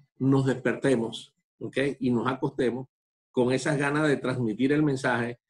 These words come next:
y esas ganas de identificarnos con cada uno de los problemas y esas ganas de que sepan que estamos hablando con la verdad y con sinceridad, que no es populismo, no es demagogia, no, no es sino nuestro empeño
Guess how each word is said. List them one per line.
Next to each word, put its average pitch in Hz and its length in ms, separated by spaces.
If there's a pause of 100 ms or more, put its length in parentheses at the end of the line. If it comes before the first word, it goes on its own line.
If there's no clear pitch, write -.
(140)
y 127 120
esas 143 240
ganas 151 280
de 151 80
identificarnos 135 960
con 117 200
cada 156 260
uno 156 280
de 135 60
los 147 140
problemas 131 500 (200)
y 127 100
esas 156 220
ganas 165 440 (240)
de 143 260
que 151 240 (400)
sepan 214 500
que 127 80
estamos 156 360
hablando 139 340
con 147 180
la 151 60
verdad 143 440
y 147 100
con 127 180
sinceridad, 143 760 (360)
que 120 100
no 131 100
es 127 60
populismo, 139 800
no 123 100
es 120 60
demagogia, 135 720 (280)
no, 131 540 (260)
no 143 560
es 175 200
sino 170 400 (300)
nuestro 170 640
empeño 202 640